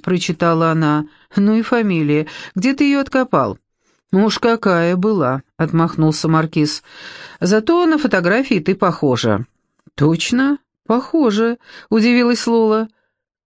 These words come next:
«Так, живу я в пригороде, то есть прописана у тетки, а на самом деле снимаю квартиру. Больше никаких отметок, стало быть, не замужем и детей нет».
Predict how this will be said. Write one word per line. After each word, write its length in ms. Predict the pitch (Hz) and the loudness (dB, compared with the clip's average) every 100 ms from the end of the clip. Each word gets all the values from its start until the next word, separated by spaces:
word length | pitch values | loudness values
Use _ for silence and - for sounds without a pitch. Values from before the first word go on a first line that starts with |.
| _ | _
«Так, 680 | - 180 156 151 208 311 - 175 | -2 2 2 2 0 -2 -4 -4
живу 360 | 165 196 190 | 0 0 2
я 300 | 185 170 156 | 2 2 0
в 180 | 151 - | -2 -6
пригороде, 840 | - 170 156 156 190 226 226 269 294 - - - - | -2 0 0 0 0 0 0 -2 -4 -10 -18 -10 -2
то 140 | 214 | 0
есть 200 | 214 - | 0 0
прописана 600 | 214 214 233 - 185 175 | 0 2 0 0 0 2
у 60 | 151 | 0
тетки, 480 | - 160 185 - | -2 -2 0 -2
а 60 | 202 | 0
на 120 | 185 | 0
самом 400 | 180 190 175 165 | 0 0 0 0
деле 260 | 170 262 269 | 0 0 0
снимаю 520 | - 170 160 214 247 | 0 0 0 0 -2
квартиру. 760 | - 165 143 - 160 160 165 151 - - - - | 0 -2 -2 0 0 2 0 -4 -14 -20 -20 -4
Больше 360 | 170 269 285 294 | 0 0 2 0
никаких 440 | 254 185 202 247 | 2 0 -2 0
отметок, 520 | 226 175 165 160 156 | 0 0 0 0 -4
стало 320 | - 214 254 247 | -4 -2 0 0
быть, 240 | 247 - | -2 0
не 220 | 175 175 | 0 0
замужем 680 | 147 175 247 269 247 254 233 | 0 0 0 0 0 -2 -2
и 220 | 190 220 254 | -2 0 0
детей 460 | 196 175 185 208 | -2 -2 0 2
нет». 420 | 185 151 127 - | 2 0 0 -6